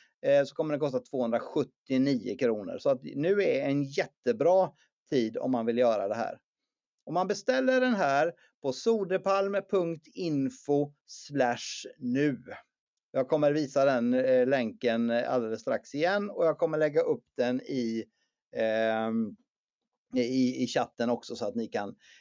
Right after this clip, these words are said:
eh, titta på den. Så att det här rekommenderar jag att göra om du är intresserad av det här ämnet. Jag tror så här att, apropå det här att ge värde, eh, kapitlet som handlar om hur man ger värde på LinkedIn, jag tror vi har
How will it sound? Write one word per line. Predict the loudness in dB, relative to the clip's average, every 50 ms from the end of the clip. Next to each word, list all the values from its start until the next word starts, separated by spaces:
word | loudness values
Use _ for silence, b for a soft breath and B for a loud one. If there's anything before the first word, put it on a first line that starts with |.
| b b -2
eh, | 0 2 2 0 0
titta | -4 -6 -4 -4 -6 -4
på | 0 0
den. | 0 0 -2 -6 -14 _ _ _ _ -4
Så | -2
att | -2 -2 -4 -2
det | -2 -2
här | 0 0 0 0 0
rekommenderar | 0 -2 0 -2 0 2 2 2 2 4 4 4 4 4 4 4
jag | 4 4 4 4 4
att | 4
göra | 4 4 4 4 4 2
om | 2 0 0
du | 0 0
är | 0 -2
intresserad | -2 -2 -4 -6 -6 -4 -2 0 2 2 2 2 2 2
av | 2 2
det | 0 0
här | 0 0 0 2
ämnet. | 0 0 0 -2 -2 -2
Jag | -2 -4 -2
tror | -2 0 0 0 0
så | 0 -2
här | -2 0 0 2 2
att, | 2 2 2 0 -2 -2
apropå | -2 0 0 0 0 0 2 0
det | 2
här | 2 2 0
att | 0
ge | 0 0 0 0
värde, | 0 0 0 0 2 0 0 2 2 2 2 0 b b b b b b b b b -4
eh, | -2 0 2 2 2 0 -2 -2 -4 -8 -12 -10 -6
kapitlet | -4 -4 -2 -2 -4 -6 -6 _ -6 -6 -4
som | -4 -4
handlar | -2 -2 -2 0 2 2
om | 2 2 2
hur | 0
man | 0 0 -2 0
ger | 0 0
värde | 2 2 0 0 0 0 -2
på | -2 -2 0
LinkedIn, | 0 0 -2 -4 -4 -4 -4 -4 -4 -2
jag | -2 -2 -2 0
tror | -2 -2
vi | 0 -2
har | -2 -4